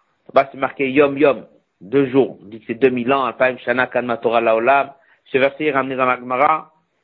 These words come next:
Lorsque Moshe Rabbeinu devait recevoir la Torah, Allah dit, mais la Torah, elle est en haut. Chamouda Gnouza, elle est là-bas, près de Dieu.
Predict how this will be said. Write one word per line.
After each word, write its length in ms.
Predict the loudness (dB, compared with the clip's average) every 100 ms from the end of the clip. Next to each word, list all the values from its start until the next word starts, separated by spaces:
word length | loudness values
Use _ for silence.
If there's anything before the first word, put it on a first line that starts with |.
| _ -4
Lorsque 400 | -2 -2 -4 0
Moshe 420 | 2 2 -2 0
Rabbeinu 460 | 0 2 0 -2 -4
devait 220 | -2 0
recevoir 440 | 0 -2 -2 0
la 120 | -2 -4
Torah, 640 | -2 0 0 0 -6 _ _ _ -8
Allah 240 | -6 -4 -4
dit, 120 | -2
mais 120 | 0
la 100 | 0
Torah, 240 | 0 0
elle 60 | 0
est 20 |
en 140 | 0 2
haut. 200 | 2 0
Chamouda 440 | -4 -2 0 2 0
Gnouza, 460 | -2 -4 0 0
elle 80 | 0
est 60 | -4
là-bas, 300 | -2 0 -2
près 280 | -4 -2 -2
de 140 | -2
Dieu. 400 | -6 -4 -6 -6